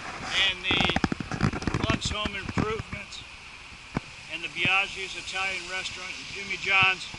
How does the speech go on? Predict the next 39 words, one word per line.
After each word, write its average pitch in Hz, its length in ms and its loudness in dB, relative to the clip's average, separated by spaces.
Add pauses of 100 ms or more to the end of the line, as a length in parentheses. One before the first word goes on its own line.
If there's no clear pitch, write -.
(840)
There's 160 160 -8
also 196 300 2
the 165 180 -6
Carmel 185 400 -2
Community 175 480 0
Playhouse, 170 480 2 (560)
which - 160 -10
is 160 160 -8
like 160 160 -4
a 131 120 -8 (120)
playhouse 165 480 2
for - 240 -10
a 139 160 -8 (160)
place. 180 400 0
So, 151 80 0
uh, - 1160 0 (180)
I'm 226 240 6
Ryan 247 340 8
Dorman. 233 360 -2
If 208 100 -2
you 214 160 -2
need 220 140 -4
more 226 80 -6
information 208 680 2
on 190 100 0
Clay 202 360 2
Terrace 208 640 4 (260)
or 156 140 -8
homes 202 340 -2
around 208 420 0
that 202 200 6
area 214 360 4
or 190 100 0
anything 208 420 2
in 202 140 -6
general 208 300 -2 (120)
real 214 180 -4
estate 202 380 6
related, 202 480 2